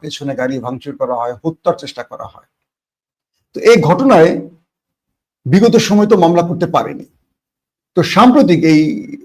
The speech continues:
ওয়ান, এ, কি বলে, এ, অন্তর্বর্তীকালীন সরকার আসার পর সেই সব আসামিদের বিরুদ্ধে মামলা করা হয়।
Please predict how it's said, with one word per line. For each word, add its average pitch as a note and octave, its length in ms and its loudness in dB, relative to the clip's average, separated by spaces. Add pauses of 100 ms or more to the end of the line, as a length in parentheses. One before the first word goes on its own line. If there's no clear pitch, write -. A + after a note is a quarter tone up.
(140)
ওয়ান, E3+ 420 2
এ, D#3 260 -2
কি E3 100 -2
বলে, D3+ 240 4
এ, C3 380 0
অন্তর্বর্তীকালীন F3 760 -2
সরকার D#3 300 0
আসার E3 300 0
পর C4+ 200 -4 (580)
সেই F#3+ 200 0
সব A3 260 2
আসামিদের F#3+ 460 0
বিরুদ্ধে D#3+ 400 -2
মামলা C#3+ 320 0
করা A2+ 200 -4
হয়। - 260 -14